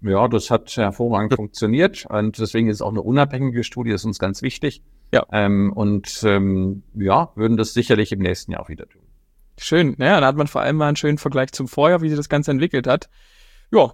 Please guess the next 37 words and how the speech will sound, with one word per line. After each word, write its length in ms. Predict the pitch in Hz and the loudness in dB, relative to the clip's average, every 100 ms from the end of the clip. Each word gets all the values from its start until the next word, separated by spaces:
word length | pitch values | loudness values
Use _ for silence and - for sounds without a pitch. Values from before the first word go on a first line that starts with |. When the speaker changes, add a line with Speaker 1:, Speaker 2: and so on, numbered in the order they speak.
| - | -2
Speaker 2:
Dieter, 280 | 165 135 123 | 0 2 2
ganz 220 | 143 175 | 2 2
lieben 180 | 214 196 | 2 4
Dank 180 | 160 208 | 4 2
für 100 | 214 | 2
deine 220 | 190 180 | 2 2
Zeit. 320 | - 139 226 | 2 2 2
Hat 140 | 180 185 | 0 0
mich, 280 | 180 - - | -2 -2 -2
äh, 220 | 160 156 | 2 2
sehr 200 | 139 170 | 4 2
gefreut, 360 | 180 170 180 | 2 2 2
hier 120 | - 160 | 2 0
ein 100 | 156 | 2
paar 120 | 139 | 0
Einblicke 460 | 143 165 165 165 | 0 0 0 2
und 80 | 143 | 2
auch 60 | 139 | 2
deine 180 | 135 131 | 0 0
Einschätzung 540 | 131 - 143 147 139 | 0 -2 -2 -2 -2
zur 120 | 131 | -4
Branche 320 | 117 123 156 | -2 0 0
zu 160 | 143 123 | -4 -8
bekommen. 360 | 120 - 127 135 | -6 0 2 2
Und 100 | 131 | 0
ich 160 | - | -2
bin, 400 | 131 135 135 131 | -2 0 0 -2
äh, 300 | - 123 123 | -2 0 0
sehr 180 | 120 135 | 2 0
zuversichtlich, 580 | - 156 143 135 135 - | 0 -2 0 -2 -6 -6
was 120 | 131 | -6
sich 140 | 135 | -2
in 80 | 131 | 0
den 100 | 123 | 0
nächsten 260 | 123 - 123 | 0 -2 -2
Jahren 240 | 120 120 | 2 2
auch 280 | 113 - | 0 -2